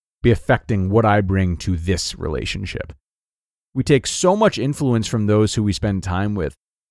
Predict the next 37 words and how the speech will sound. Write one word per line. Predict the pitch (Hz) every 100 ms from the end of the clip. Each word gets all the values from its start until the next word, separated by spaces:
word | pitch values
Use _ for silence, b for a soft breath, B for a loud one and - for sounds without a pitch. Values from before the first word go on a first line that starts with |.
| _ _ -
and | 110 113
of | -
course | 208 240 -
that's | 190 -
bound | 110 117 135
to | 123
affect | 107 131 117
the | 117
other | 110 127 131
people | - 95 87
in |
our | 76 64
lives. | 67 58 53 62 - _ _ _ _ _ _ _ _
So, | - 117 107 - -
when | 127
you're | 131
choosing | - 240 262 285
your | 208
circle, | - 151 151 92 - _ _ _ _ _ _ -
keep | 190
in | 339
mind | 262 220 120
that | 110
you | 123
are | 127
also | 127 190 - 226
establishing | 170 - 123 123 123 123 110
a | 98
link | 98 120 113 -
between | - - 110 101 95
these | - 113 147
people | - 101 98 92 - _ _ _ -
and | 127
others | 113 101 78
in | 80
your | - 58
life. | - -